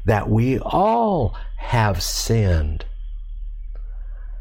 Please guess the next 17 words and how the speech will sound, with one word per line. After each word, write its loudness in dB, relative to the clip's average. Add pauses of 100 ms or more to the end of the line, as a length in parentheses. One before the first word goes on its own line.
Now, 4
some 2
would 2
say, 4
"Well, 4
okay, 2
that's 2
fine, 2
but 2
not 4
everyone 2
has 2
the 4
advantage 4
of 4
the 0
Scriptures. 2